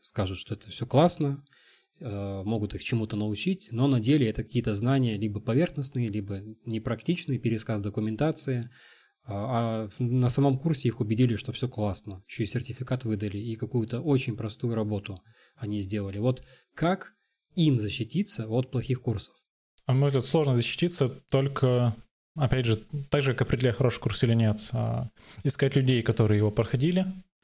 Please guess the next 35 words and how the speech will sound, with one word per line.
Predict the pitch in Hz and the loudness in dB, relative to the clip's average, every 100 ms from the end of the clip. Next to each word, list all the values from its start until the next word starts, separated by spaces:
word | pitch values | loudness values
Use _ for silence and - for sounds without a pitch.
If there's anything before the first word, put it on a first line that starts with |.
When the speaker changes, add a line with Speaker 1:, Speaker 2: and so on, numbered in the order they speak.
| _ _ - | _ _ -2
Speaker 2:
разных | 120 123 117 104 | 2 4 4 4
людей, | 117 135 143 | 4 4 4
желательно | 117 110 117 | 4 4 6
не | 117 | 6
одного | 113 110 117 | 6 4 4
человека, | 139 127 120 120 123 - _ _ _ _ - - | 4 4 4 2 -2 -6 _ _ _ _ -8 2
а, | 123 117 117 113 | 4 6 6 4
те, | 107 143 | 4 2
кто | 139 | 2
проходили | - - 127 | 0 2 4
его | 110 110 | 4 4
в | |
разное | 113 110 113 | 4 4 4
время, | 113 151 151 139 - _ _ _ _ - - | 4 4 2 0 -8 _ _ _ _ -6 2
и, | 135 131 131 120 | 4 4 4 4
может | 110 113 113 | 4 4 2
быть, | 107 | 2
из | 107 | 2
работодателей | 107 110 110 117 101 98 | 2 2 2 2 0 0
искать, | - - - _ _ | -2 -4 -6 _ _
узнавать, | - 127 113 113 113 | 0 2 4 4 2
как | - - | 0 0
работодатель | 107 113 113 | 2 2 2
относится | 107 107 - | 2 2 0
к | - | -2
студентам | - 113 113 | 0 2 2
именно | 104 104 | 2 4
этого | 107 107 - | 2 0 -4
курса. | - - - | -6 -8 -4
Потому | 120 147 | 2 2
что | 180 | 4
есть | 139 143 | 2 2
курсы, | - 196 214 139 - | 2 0 2 -2 2
на | 123 | 2
которых | 127 156 151 120 | 4 4 4 2